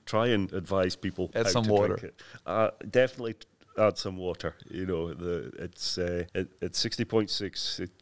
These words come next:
Speaker 1: it's, it's hefty, and, and, and, uh, whiskies at that strength can remain a little bit closed, a little bit tight, because you're, there is just so much alcohol effect in there. So if you can, you know,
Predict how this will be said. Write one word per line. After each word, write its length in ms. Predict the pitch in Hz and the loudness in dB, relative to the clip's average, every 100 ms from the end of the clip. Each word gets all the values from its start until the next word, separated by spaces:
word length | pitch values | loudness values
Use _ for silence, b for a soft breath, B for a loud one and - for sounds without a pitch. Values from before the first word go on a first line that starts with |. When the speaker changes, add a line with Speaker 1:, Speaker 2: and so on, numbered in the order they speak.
| - | -16
Speaker 1:
it's, 280 | 87 - - | -10 -6 -6
it's 180 | - - | -6 -6
hefty, 400 | 113 92 - 87 | -4 -6 -6 -8
and, 100 | 85 | -8
and, 280 | 80 92 87 | -6 -6 -6
and, 200 | 87 98 - B B | -6 -6 -8 B B
uh, 240 | 87 - - | -10 -8 -2
whiskies 300 | 127 - 120 | 0 2 2
at 80 | 113 | 2
that 180 | 113 - | 2 0
strength 300 | 117 101 - | -2 -4 -4
can 220 | 101 95 | -2 2
remain 340 | 101 104 104 | 2 2 0
a 40 | 95 | -2
little 220 | 101 98 | -2 -2
bit 240 | 92 - | -6 -10
closed, 600 | - - 113 110 110 104 | -8 4 6 6 2 -2
a 60 | 95 87 - | -8 -12 -14
little 220 | - 101 | -2 0
bit 200 | 95 - | 0 0
tight, 240 | - 107 107 | 2 2 2
because 300 | - - 101 | -10 -2 0
you're, 140 | 95 95 | 2 0
there 120 | 101 95 | -2 -2
is 140 | - | -2
just 240 | - 98 | 0 0
so 100 | - | 2
much 220 | 98 95 92 | 2 2 2
alcohol 480 | 98 101 101 101 98 | 2 0 0 2 2
effect 400 | - 104 - 110 | 2 2 2 -2
in 140 | 101 | 0
there. 180 | 104 107 _ | 0 -6 _
So 100 | - | -6
if 100 | 92 92 | -4 -2
you 60 | |
can, 540 | 95 98 90 65 - - | 0 0 -2 -8 -12 -8
you 80 | |
know, 100 | 87 | -4